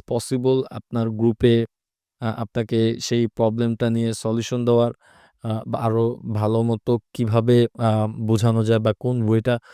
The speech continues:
ফলো করা যায় সেটা নিয়ে আমরা আপনাদেরকে সাপোর্ট দিব ইনশাআল্লাহ। So যাই হোক, এরপর এখানে দেখেন ভার্চুয়াল প্রোডাক্ট, ডাউনলোডেবল প্রোডাক্ট। So এই দুটারও কাজ দুরকম, হ্যাঁ? এই যে এই প্রোডাক্টটা কি ভার্চুয়ালি,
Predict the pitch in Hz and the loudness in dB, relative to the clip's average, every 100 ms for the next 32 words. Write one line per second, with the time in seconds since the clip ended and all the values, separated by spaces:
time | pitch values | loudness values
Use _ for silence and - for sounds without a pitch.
0 | - _ 123 123 120 127 139 160 147 135 | -20 _ 2 2 4 0 0 -2 0 2
1 | 123 120 117 113 113 117 113 110 117 113 | 2 4 2 2 -2 -4 -6 -4 -6 -6
2 | 113 110 110 113 107 - _ 120 110 113 | -6 -6 -4 -4 -6 -10 _ -14 -10 -8
3 | 113 113 _ _ _ _ _ - 165 160 | -10 -12 _ _ _ _ _ 0 0 0
4 | 147 165 180 214 _ _ _ _ - 160 | 2 2 2 -2 _ _ _ _ -4 -2
5 | 190 190 175 175 170 156 175 156 113 131 | 0 0 0 2 4 4 2 0 2 2
6 | - 170 170 - 160 170 170 117 117 110 | 4 2 2 2 0 0 0 -8 -4 0
7 | 117 120 120 120 123 131 120 117 107 104 | 0 2 2 2 2 0 -2 -2 -2 -4
8 | - - _ _ _ _ _ _ _ - | -10 -20 _ _ _ _ _ _ _ -2
9 | 151 147 - _ _ _ _ _ _ _ | 0 0 -4 _ _ _ _ _ _ _
10 | _ 156 151 160 170 165 139 147 - - | _ -2 0 4 4 4 2 -2 -4 -12
11 | - _ _ _ _ _ 120 123 120 139 | -18 _ _ _ _ _ 0 0 0 -2
12 | 131 160 156 123 127 131 120 135 127 135 | -4 -6 -8 -10 -4 -4 0 0 0 -2
13 | 135 107 113 - 143 143 | -2 0 0 0 0 0